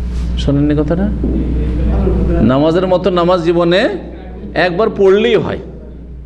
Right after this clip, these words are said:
তো নামাজের মতো নামাজ সবচেয়ে ভালো কে পড়েছেন? সবচেয়ে ভালো নামাজ কে পড়েছেন?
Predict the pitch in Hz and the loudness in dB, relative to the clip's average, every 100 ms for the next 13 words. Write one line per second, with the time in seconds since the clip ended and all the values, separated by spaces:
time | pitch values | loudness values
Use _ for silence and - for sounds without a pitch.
0 | - - - - - - - - - - | -16 -16 -14 -14 -14 -14 -14 -12 -12 -12
1 | - - - - 151 143 156 175 208 233 | -12 -10 -10 -2 2 4 4 4 4 2
2 | 233 240 226 233 214 196 185 180 151 - | 2 0 0 0 0 0 0 0 -2 -2
3 | 247 226 254 214 202 196 202 190 156 139 | -2 0 0 2 0 2 2 0 0 0
4 | 113 104 85 - - - - - - - | 0 -4 -6 -12 -14 -14 -12 -12 -10 -8
5 | - - - - - - - - 269 269 | -8 -6 -6 -6 -4 -4 -2 2 2 2
6 | 269 208 185 175 160 156 156 127 113 104 | 2 4 2 2 0 2 2 2 0 -2